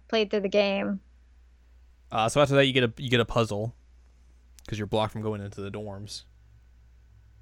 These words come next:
Speaker 1: Yep. And you meet Samuel.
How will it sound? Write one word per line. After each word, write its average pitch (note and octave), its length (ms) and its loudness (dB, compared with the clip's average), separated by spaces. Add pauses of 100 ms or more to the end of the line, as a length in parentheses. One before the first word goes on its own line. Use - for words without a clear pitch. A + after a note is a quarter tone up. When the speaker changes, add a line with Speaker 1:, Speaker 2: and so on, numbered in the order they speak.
(160)
Speaker 1:
Yep. A3 240 6 (1200)
And A#3+ 80 8
you A#3 40 12
meet A#3 200 6
Samuel. G#3+ 500 4